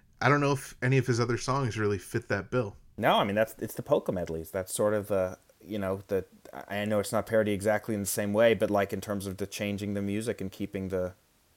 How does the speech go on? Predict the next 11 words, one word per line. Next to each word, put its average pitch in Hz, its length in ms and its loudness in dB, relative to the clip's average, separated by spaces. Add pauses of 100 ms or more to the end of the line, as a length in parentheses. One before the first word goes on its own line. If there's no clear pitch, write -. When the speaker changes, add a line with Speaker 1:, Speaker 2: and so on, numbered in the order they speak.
(120)
Speaker 2:
lyrics, 101 680 2 (180)
which - 220 -10
is 82 100 -8
what 87 120 -4
every 92 220 0
cover 104 400 -4
does, 87 380 -8 (400)
it's, - 240 -6
it's 90 140 -6
fairly 120 480 4
unusual 101 680 0